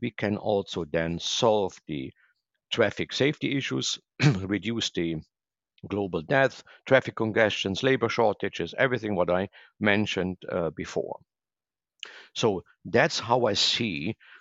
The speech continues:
the industry de-, evolving. We are in front of a wave. It will happen. It is happening. <clears throat> What I saw in Las Vegas showed me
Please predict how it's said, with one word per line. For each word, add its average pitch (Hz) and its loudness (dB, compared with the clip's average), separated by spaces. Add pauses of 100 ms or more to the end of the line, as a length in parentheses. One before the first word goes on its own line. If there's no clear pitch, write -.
(160)
the 101 2
industry 101 -2
de-, 90 -2
evolving. 82 -4 (320)
We 110 -2
are 107 4
in 87 -4
front 123 2
of 101 -2
a 95 2
wave. 78 -2 (380)
It 95 -6
will 101 0
happen. 82 -2 (420)
It 95 -2
is 113 0
happening. 73 -2 (680)
<clears throat> - -6
What 107 4
I 104 4
saw 139 2
in 95 0
Las 85 -2
Vegas 120 0 (760)
showed - 2
me 92 -2